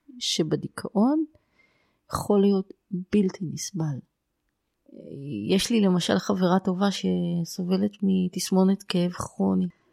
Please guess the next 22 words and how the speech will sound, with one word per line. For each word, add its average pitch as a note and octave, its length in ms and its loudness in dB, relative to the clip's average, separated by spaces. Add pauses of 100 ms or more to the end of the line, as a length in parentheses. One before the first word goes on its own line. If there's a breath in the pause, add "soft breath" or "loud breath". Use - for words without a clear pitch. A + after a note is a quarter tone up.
(540)
אני G3+ 200 8
לא G3 180 6
חושבת G#4 360 0
שאני G4+ 200 2
יכולה - 260 4
לדמיין E4 380 2
איך C#4+ 180 -2
זה D#4+ 80 0
לחיות - 280 -2 (140)
כל A#3 300 8
הזמן B3+ 300 4
עם C4 80 2
כאב A#3 260 2
פיזי. C4 520 -2 (380)
קשה - 260 6 (160)
לדמיין C4+ 380 8
את C4+ 120 6
זה, F#3+ 100 2
קשה - 560 6
להמחיש D4 640 4
את A3+ 100 0
זה F#3+ 100 4